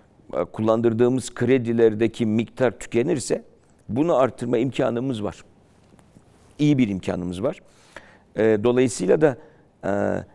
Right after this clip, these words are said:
pazartesi gününden sonra gelecek olan taleplere göre biz gerekirse, e, adımlar atılması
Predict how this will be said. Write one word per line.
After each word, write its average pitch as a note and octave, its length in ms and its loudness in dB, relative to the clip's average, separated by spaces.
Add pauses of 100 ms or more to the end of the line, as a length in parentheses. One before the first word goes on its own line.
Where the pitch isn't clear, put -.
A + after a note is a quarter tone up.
(880)
pazartesi C3+ 560 2
gününden B2+ 420 0
sonra A#2+ 320 0
gelecek A#2+ 440 0
olan A#2+ 220 0
taleplere A2+ 540 0
göre F#2+ 320 -2 (760)
biz C#3 400 -4
gerekirse, C#3 720 2 (720)
e, A2+ 240 6 (180)
adımlar A#2+ 340 2
atılması G#2+ 680 -2